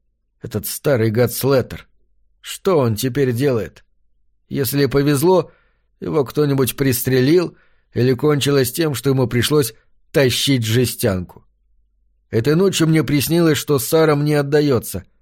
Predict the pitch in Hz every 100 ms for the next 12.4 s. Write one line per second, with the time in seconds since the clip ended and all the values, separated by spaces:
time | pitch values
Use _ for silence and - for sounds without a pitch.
0 | _ _ - 123 131 120 139 131 131 120
1 | 127 135 151 120 113 123 117 123 127 135
2 | 156 131 120 120 135 127 127 123 120 147
3 | 135 127 120 131 110 120 117 139 143 123
4 | 147 - - _ - 131 123 127 127 120
5 | - 123 120 120 110 98 - - _ _
6 | _ _ _ _ - - - 131 120 120
7 | 113 117 - _ _ _ _ _ _ -
8 | 151 - 165 160 - 139 139 - _ _
9 | _ - 135 127 147 123 131 127 - _
10 | _ _ _ _ _ 131 135 131 147 139
11 | 143 147 127 123 117 120 - _ _ _
12 | 139 127 120 120